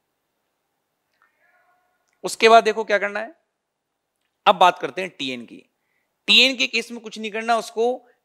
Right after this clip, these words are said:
एन माइनस वन तक जाना है। कहां जाना है? एन माइनस वन तक। तो उसके लिए कैसे करना है, देखो है तो सेम चीज, उसमें एन माइनस वन तक की बात करोगे तो देखो उसको थोड़ा अलग पेन से ड्रॉ करता हूं मैं आपको।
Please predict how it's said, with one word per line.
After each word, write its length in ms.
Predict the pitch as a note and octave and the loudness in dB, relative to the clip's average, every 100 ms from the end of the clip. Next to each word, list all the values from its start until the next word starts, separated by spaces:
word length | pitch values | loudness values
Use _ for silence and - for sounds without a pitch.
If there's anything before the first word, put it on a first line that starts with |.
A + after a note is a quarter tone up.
| _ - | _ 0
एन 340 | F#3 G#3 A#3 | 4 4 4
माइनस 420 | A3+ F#3 F3+ F#3+ D#3+ | -2 -4 -4 -10 -12
वन 160 | D3+ D3+ | -14 -10
तक 120 | D3+ | -10
जाना 220 | B2+ B2+ | -8 -12
है। 60 | B2+ | -2
कहां 180 | F3 | 0
जाना 180 | F#3 G3+ | 2 4
है? 180 | B3 - | 4 2
एन 320 | E3+ F#3 G#3+ G3+ | 2 4 4 2
माइनस 340 | D#3+ E3+ E3 | 0 -2 -6
वन 140 | C#3 | -12
तक। 180 | B2 A#2+ _ _ _ _ - | -12 -14 _ _ _ _ -18
तो 120 | - - | -14 -6
उसके 280 | A3+ - C4+ | -6 2 4
लिए 160 | C#4 | 4
कैसे 320 | B3 A3+ A#3 | 4 0 0
करना 200 | G3 F#3+ | -4 -2
है, 60 | G3+ | -4
देखो 220 | F3+ G3+ C4 _ _ _ _ - | -4 -8 -10 _ _ _ _ -8
है 160 | D3+ | -6
तो 140 | E3 A3+ | -2 0
सेम 260 | B3+ C4+ | 2 0
चीज, 260 | A#3 A3 C#3 _ _ _ - | 0 -4 -6 _ _ _ -8
उसमें 260 | F#3 B3 | -2 2
एन 460 | C4+ - G3+ A3+ B3+ | 2 2 4 4 4
माइनस 300 | A3+ A3 G3+ | 2 0 -2
वन 100 | G3 | -10
तक 160 | F#3 - | -10 -10
की 120 | F#3 | 0
बात 200 | D#3 D3+ | 0 0
करोगे 180 | D3 C#3 | -4 -12
तो 80 | C#3+ | -8
देखो 180 | F#3+ G#3 | -4 -4
उसको 180 | - F3 | -6 -6
थोड़ा 200 | F3 F#3+ | 0 0
अलग 420 | - E3 F#3 F#3 | 0 2 2 0
पेन 160 | E3 | -8
से 140 | D#3+ E3+ | -8 -6
ड्रॉ 140 | D3 | -4
करता 220 | C3+ A#2+ | -6 -10
हूं 80 | C3 | -12
मैं 80 | B2+ | -12
आपको। 320 | A#2+ _ A2 | -14 _ -20